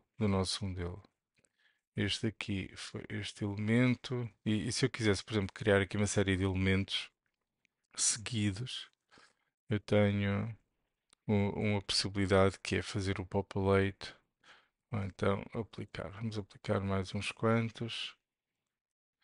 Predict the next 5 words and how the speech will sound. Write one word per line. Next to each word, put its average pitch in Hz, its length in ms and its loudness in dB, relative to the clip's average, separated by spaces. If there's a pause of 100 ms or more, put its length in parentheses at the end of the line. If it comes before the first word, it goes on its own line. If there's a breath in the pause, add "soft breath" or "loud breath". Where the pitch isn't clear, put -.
(580 loud breath)
Eles - 340 -10
não 107 100 -6
estão 110 300 -8
aqui. 107 600 -8 (140)
Bitrock. - 1000 -2